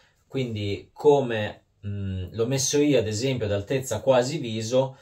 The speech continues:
riesco a lavorare con dei montanti al mento, oppure ganci diretti, ma anche schivate, eh, perché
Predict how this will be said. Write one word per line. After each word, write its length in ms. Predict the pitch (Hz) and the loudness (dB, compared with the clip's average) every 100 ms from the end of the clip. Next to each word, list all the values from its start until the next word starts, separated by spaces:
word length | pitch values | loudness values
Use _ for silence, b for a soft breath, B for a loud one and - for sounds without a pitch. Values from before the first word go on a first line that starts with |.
| B - | B -10
riesco 220 | 120 127 | -2 2
a 40 | |
lavorare 440 | 120 123 135 117 110 | 4 4 4 2 0
con 160 | 113 | -2
dei 100 | 113 | -2
montanti 840 | 113 117 117 123 104 92 92 - _ | -2 -4 -2 -2 -2 -6 -8 -10 _
al 220 | 110 113 | -6 -4
mento, 640 | 120 104 107 - 175 208 b b b b | -4 -4 -4 0 -2 -2 b b b b
oppure 480 | 151 151 117 110 107 | -4 -2 2 2 4
ganci 720 | 147 127 135 135 - 165 170 | 4 4 0 -2 -4 -2 0
diretti, 720 | 131 127 107 - - 139 - b b b - | 2 2 0 -6 -8 -8 -8 b b b -12
ma 180 | - 190 | -2 2
anche 200 | 123 127 | 2 0
schivate, 920 | 131 - 175 127 95 104 - 127 - - | -2 -2 0 2 2 0 2 0 0 -8
eh, 500 | 101 98 98 95 92 | -6 -4 -2 -4 -4
perché 640 | 123 113 143 123 107 - | -6 -2 2 2 2 -4